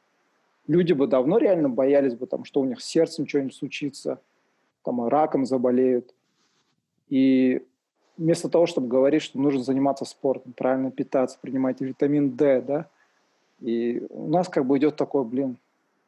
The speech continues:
вот это все внимание по всему миру, да, медиа, не только в Казахстане, сосредоточилось на этом коронавирусе, от которого смертность намного меньше, чем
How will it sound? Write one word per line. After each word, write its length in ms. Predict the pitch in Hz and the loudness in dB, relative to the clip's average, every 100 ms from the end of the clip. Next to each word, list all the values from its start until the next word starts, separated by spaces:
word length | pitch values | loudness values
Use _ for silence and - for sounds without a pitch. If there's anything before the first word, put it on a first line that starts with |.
| _ _ _ _ _ _ _ _ _ _ - | _ _ _ _ _ _ _ _ _ _ -2
вот 80 | |
это 80 | 143 | -2
все 200 | - 185 | 0 0
внимание 520 | 135 147 143 185 277 | 0 0 2 2 0
по 100 | 208 | -2
всему 260 | - - 160 | -4 0 2
миру, 340 | 151 156 139 | 4 4 4
да, 120 | 120 170 | 2 2
медиа, 300 | 156 123 117 | 0 0 -4
не 80 | 120 | -4
только 180 | 160 165 | -4 -4
в 40 | |
Казахстане, 480 | 135 123 - 127 120 | -4 -6 -4 -4 -4
сосредоточилось 720 | - - 151 143 151 143 - | -6 -4 -2 0 0 -2 -2
на 100 | 135 | -2
этом 160 | 131 123 | -2 -4
коронавирусе, 880 | - 131 131 127 202 277 - 165 - - _ _ | -2 0 0 -2 0 -2 -2 -6 -8 -20 _ _
от 140 | 139 - | -4 -4
которого 300 | 147 165 165 | -2 0 0
смертность 600 | 165 156 185 165 135 - _ _ _ - | 0 -2 -2 -2 -8 -10 _ _ _ -4
намного 400 | 135 143 156 135 | 0 2 0 0
меньше, 360 | 139 175 175 | -2 -4 -4
чем 420 | 127 - 135 127 | -8 -4 -4 -6